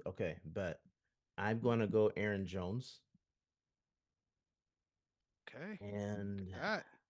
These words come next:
Speaker 1: let's see.
Speaker 2: A-, Aaron.
Speaker 1: A-, Aaron, yes, sir. And then,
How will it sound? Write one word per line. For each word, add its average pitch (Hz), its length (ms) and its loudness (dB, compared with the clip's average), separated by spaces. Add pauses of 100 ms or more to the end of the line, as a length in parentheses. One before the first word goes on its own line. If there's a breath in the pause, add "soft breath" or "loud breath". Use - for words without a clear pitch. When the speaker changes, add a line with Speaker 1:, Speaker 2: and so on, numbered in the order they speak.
(140)
Speaker 1:
let's - 380 -14
see. 85 420 -8 (200)
Speaker 2:
A-, 175 240 0
Aaron. 175 720 4 (720)
Speaker 1:
A-, 98 160 -8
Aaron, 101 540 -2
yes, 92 140 -6
sir. 107 680 2
And 101 160 -4
then, 107 420 -2